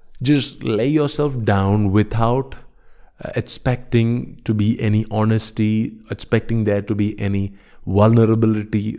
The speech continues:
real personal transparency in the relationship. Love requires for truth to win out. Love rejoices when truth wins out. When there is injustice, when there is hurt, when there is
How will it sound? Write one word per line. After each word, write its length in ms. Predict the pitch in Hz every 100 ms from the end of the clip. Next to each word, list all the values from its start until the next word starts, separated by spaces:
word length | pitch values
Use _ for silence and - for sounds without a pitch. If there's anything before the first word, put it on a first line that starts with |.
| 110
real 300 | 104 110 113
personal 560 | - - - - 107 104
transparency 960 | - 101 110 - 113 110 110 - 107
in 180 | - 101
the 100 | 98
relationship. 720 | 101 98 - - 147 - - - - - - - -
Love 460 | 95 92 120 135 123
requires 1040 | 98 98 98 101 101 110 117 117 123 - - - -
for 220 | - 98 -
truth 300 | 127 127 127 - -
to 60 | 110
win 340 | 101 101 107 -
out. 260 | 95 92 - - - - _ -
Love 400 | 110 131 139 -
rejoices 1120 | 107 113 104 92 131 151 151 - 104 101 - - - -
when 260 | 107 101
truth 260 | - 113 110
wins 280 | 104 101 98
out. 240 | 95 95 - _ _ - - _ _ -
When 200 | 101 110
there 140 | 113
is 100 | 110
injustice, 760 | 120 117 110 135 139 - 143 131
when 200 | 101 98
there 120 | 95
is 140 | 98 90
hurt, 420 | - 127 143 135
when 200 | 110 104
there 160 | 101 101
is 220 | 98 -